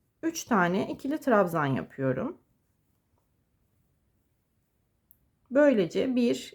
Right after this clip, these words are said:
iki, üç, dört tane üçlü grubum olmuş oldu. Burada kalan ipi dikkatli bir şekilde çekerek ortadaki boşluğu mümkün olduğunca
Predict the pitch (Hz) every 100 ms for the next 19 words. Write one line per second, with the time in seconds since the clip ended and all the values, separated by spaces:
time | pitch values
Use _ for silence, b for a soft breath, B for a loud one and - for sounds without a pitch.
0 | - 233 - 202 - 294 294 - 277 277
1 | 277 220 180 220 359 269 - 269 247 233
2 | 220 208 156 135 - - 143 147 151 285
3 | - _ _ _ _ _ _ _ _ _
4 | _ _ _ 294 330 349 359 320 294 285
5 | - 269 247 233 - - 269 269 302 269
6 | 254 262 - 247 208 214 233 294 269 196
7 | 208 - 294 302 302 208 202 190 254 277
8 | - 233 285 285 277 247 220 190 185 175
9 | 180 262 -